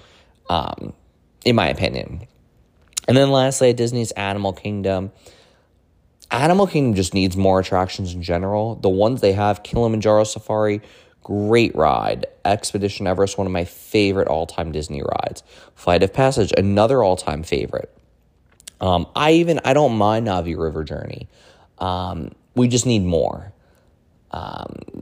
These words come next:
you add those dinosaur to the mix,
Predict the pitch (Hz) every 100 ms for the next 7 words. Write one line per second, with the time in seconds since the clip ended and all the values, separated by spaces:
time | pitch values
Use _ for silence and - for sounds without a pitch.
0 | - - 123 123 101 110 113 110 110 110
1 | 104 92 95 101 104 - 107 95 95 95
2 | 101 - - -